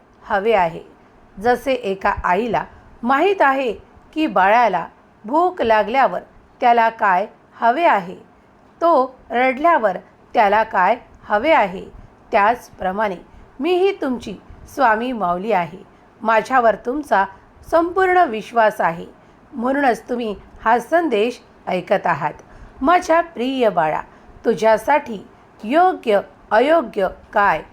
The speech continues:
ते मी चांगलेच ओळखतो. तू जर एखादी वस्तू माझ्याकडे मागत असशील आणि ती जर तुझ्यासाठी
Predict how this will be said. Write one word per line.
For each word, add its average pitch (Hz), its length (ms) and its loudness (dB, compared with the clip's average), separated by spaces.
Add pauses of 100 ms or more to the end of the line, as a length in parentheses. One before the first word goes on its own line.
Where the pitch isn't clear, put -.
(300)
ते 320 140 0
मी 330 160 -2
चांगलेच 226 600 -2 (260)
ओळखतो. 220 640 -2 (440)
तू 359 120 2
जर 349 260 2 (100)
एखादी 262 500 -4
वस्तू 202 420 -4 (340)
माझ्याकडे 226 640 0
मागत 202 520 -2
असशील 175 360 -8 (500)
आणि 320 260 0
ती 294 440 -8 (300)
जर 294 240 2 (140)
तुझ्यासाठी 226 760 -2